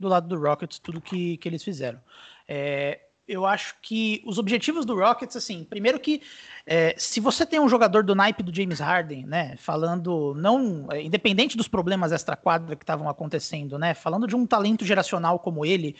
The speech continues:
dificilmente você consegue algo equivalente em termos de, de jogador, né, a menos que recebesse outra estrela. Tinha até uns boatos que iam envolver o Kyrie Irving da parte do Nets, por causa da polêmica que ele tá envolvido também. Eu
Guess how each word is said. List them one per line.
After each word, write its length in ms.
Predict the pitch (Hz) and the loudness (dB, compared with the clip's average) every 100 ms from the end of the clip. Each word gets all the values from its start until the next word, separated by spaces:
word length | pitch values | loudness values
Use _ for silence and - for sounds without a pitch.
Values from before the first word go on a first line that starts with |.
| - - - | -14 -20 -4
dificilmente 600 | 180 - 339 381 233 226 | 0 0 4 6 6 4
você 200 | 226 240 | 0 0
consegue 560 | 226 190 - 190 185 185 | -2 -4 2 2 4 4
algo 340 | 175 185 185 | 4 4 2
equivalente 840 | 190 - 180 180 165 185 202 - | -2 0 0 0 0 -4 -6 -6
em 60 | 196 | -6
termos 440 | - 180 180 165 | -4 -4 -4 -4
de, 520 | 151 190 185 170 147 143 - - _ | -4 -2 0 0 -2 -4 -14 -20 _
de 520 | 156 165 180 170 156 | -6 -2 0 0 0
jogador, 600 | 147 180 185 156 160 127 | 2 4 4 2 -2 -4
né, 180 | 127 170 | -2 -2
a 40 | 156 | 0
menos 220 | 262 320 | -2 2
que 100 | 277 | 2
recebesse 460 | 285 196 202 - | 2 0 0 2
outra 200 | 196 196 | 0 0
estrela. 520 | 165 - 170 220 202 156 | -4 -4 2 4 4 2
Tinha 180 | 247 | 2
até 160 | 240 277 | 2 2
uns 100 | 311 | -2
boatos 520 | 180 175 165 180 175 | 2 4 4 2 -6
que 280 | - 190 165 - - - | -6 -6 -6 -10 -20 -8
iam 220 | 185 190 | -2 0
envolver 320 | 185 170 151 | 2 2 4
o 60 | 180 | 2
Kyrie 280 | 185 175 143 | 4 2 2
Irving 340 | 190 208 170 | 2 2 2
da 120 | 156 | -4
parte 260 | - 156 165 | -2 -4 -4
do 80 | 143 | -8
Nets, 420 | 151 202 185 - | 2 4 4 -2
por 160 | - 160 | -10 -8
causa 220 | 165 151 | -6 -6
da 80 | 147 | -8
polêmica 480 | - 143 170 156 | -8 -6 -4 -6
que 100 | 160 | -8
ele 60 | 156 | -4
tá 120 | 151 | -2
envolvido 380 | 151 143 139 156 | -2 -4 -6 -6
também. 440 | 143 127 147 208 | -8 -4 -2 -2
Eu 180 | 175 170 | -2 -6